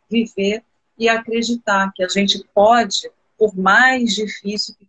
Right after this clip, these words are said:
seja, as lembranças, por mais difícil que sejam os momentos,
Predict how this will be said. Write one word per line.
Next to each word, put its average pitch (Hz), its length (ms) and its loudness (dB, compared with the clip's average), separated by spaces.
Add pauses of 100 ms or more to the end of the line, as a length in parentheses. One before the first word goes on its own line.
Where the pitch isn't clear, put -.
(160)
seja, 208 480 -8 (640)
as - 160 -8
lembranças, 214 1300 0 (200)
por - 140 -20
mais 196 320 -2
difícil 196 560 -4
que - 80 -10
sejam 185 560 -6
os 190 160 -12
momentos, 196 1040 -4